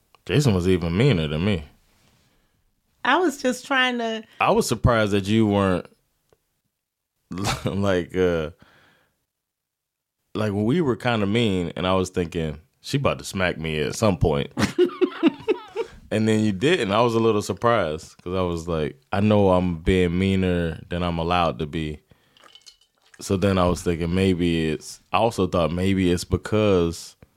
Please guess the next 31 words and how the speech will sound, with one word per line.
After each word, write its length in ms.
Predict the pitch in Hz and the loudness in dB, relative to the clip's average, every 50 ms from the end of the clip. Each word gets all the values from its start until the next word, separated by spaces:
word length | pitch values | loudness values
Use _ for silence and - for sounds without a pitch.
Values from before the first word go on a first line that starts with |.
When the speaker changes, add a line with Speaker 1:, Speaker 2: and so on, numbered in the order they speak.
| _ _ - | _ _ -14
Speaker 2:
She 160 | - - 196 | -8 -6 -4
kidnapped 480 | 139 - 277 269 220 196 107 101 95 - | -2 0 0 0 2 2 0 0 0 0
Speaker 1:
she 60 | 98 | -2
Speaker 2:
us. 100 | 90 - | -2 2
Speaker 1:
Yep. 300 | 92 101 104 117 143 - - - - - - _ _ _ _ _ _ _ _ _ _ _ - - 92 98 | 4 6 6 6 4 2 -2 -14 -20 -20 -20 _ _ _ _ _ _ _ _ _ _ _ -16 -14 -12 -6
So 80 | 87 | -4
Speaker 2:
No. 60 | 98 | -4
Speaker 1:
she's 180 | 87 - - 95 | -4 -2 -4 -2
trying 320 | - 107 101 98 92 92 | 0 2 2 2 2 2
to 60 | 92 87 | 0 0
be 520 | 85 95 90 90 87 87 87 87 90 92 - _ - | 2 0 2 2 2 0 0 -2 -6 -10 -14 _ -8
nicer. 560 | - 98 110 117 107 - - 78 78 78 - - - - - - - _ _ _ _ | -2 0 0 0 0 -2 -4 -6 -6 -6 -8 -12 -18 -20 -20 -20 -20 _ _ _ _
But 180 | - 82 78 82 | -10 -8 -4 0
you 180 | 95 95 95 87 | 0 0 0 0
probably 200 | - 95 90 - | 0 0 0 0
Speaker 2:
I 60 | 240 269 | 0 2
Speaker 1:
like, 120 | 277 269 | 0 2
Speaker 2:
knew 380 | 254 254 233 226 226 220 214 214 | 2 2 2 2 0 0 -2 -2
Speaker 1:
"Just 120 | 202 185 | -2 -2
Speaker 2:
what 100 | 180 185 | 0 0
Speaker 1:
let 80 | 190 190 | 0 0
Speaker 2:
was, 80 | 175 180 | 0 0
Speaker 1:
this 100 | 113 113 | 0 0
Speaker 2:
I 140 | 95 139 110 | 0 0 0
Speaker 1:
work 100 | 110 104 | 0 0
Speaker 2:
kn-, 60 | 107 | 0
Speaker 1:
itself 380 | 110 - - 107 98 92 - - | -2 -2 0 0 0 0 -2 -4
out." 220 | 78 71 - - | -2 -2 -2 0
Speaker 2:
yeah, 120 | - 196 - | 0 0 0
because 420 | 156 175 202 196 277 247 208 - - | -2 -4 -4 -2 0 -2 -2 -2 -4
I, 220 | - 220 214 220 | -2 0 0 0